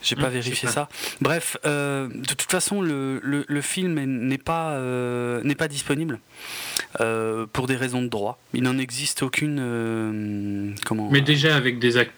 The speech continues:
Speaker 2: enfin, avec des gens un peu plus connus, hein, quand même, par contre, à l'é-,
Speaker 1: Bah,
Speaker 2: pour l'époque, hein.
Speaker 1: je co-, je connais Shelley Winters.
Speaker 2: Ben, Betty Field aussi.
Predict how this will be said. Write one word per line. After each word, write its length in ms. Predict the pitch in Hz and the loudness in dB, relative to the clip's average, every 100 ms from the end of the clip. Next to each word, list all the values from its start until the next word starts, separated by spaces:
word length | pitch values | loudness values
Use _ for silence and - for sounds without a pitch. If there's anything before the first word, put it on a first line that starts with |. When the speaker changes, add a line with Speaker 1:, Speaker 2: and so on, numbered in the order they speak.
| - | -8
Speaker 2:
enfin, 240 | - 123 113 | 6 8 8
avec 220 | 117 117 | 2 6
des 140 | 123 | 4
gens 160 | 123 123 | 6 2
un 40 | |
peu 120 | 113 | 2
plus 180 | 113 120 | 4 4
connus, 320 | 113 113 117 | 6 4 4
hein, 160 | 104 104 - | 2 0 2
quand 140 | 113 | 2
même, 180 | 107 104 | 2 0
par 180 | 120 - | -2 0
contre, 320 | 117 113 - | 0 0 6
à 60 | |
l'é-, 100 | 110 | 6
Speaker 1:
Bah, 80 | 110 - | 6 -2
Speaker 2:
pour 160 | 113 113 | 6 6
l'époque, 380 | 113 135 113 | 8 4 4
hein. 100 | 113 113 | 2 4
Speaker 1:
je 120 | 104 | 2
co-, 140 | 104 170 131 | 2 0 0
je 140 | - | -2
connais 480 | - 165 165 160 156 | 0 0 2 0 0
Shelley 300 | - 160 156 | 0 0 0
Winters. 680 | 160 156 190 208 - - - - - - | 0 0 -2 -2 -4 -4 -10 -20 -20 0
Speaker 2:
Ben, 240 | 143 123 120 | 4 6 6
Betty 320 | 117 113 135 | 6 6 2
Field 300 | - 151 131 | 4 4 4
aussi. 260 | 117 - | 4 4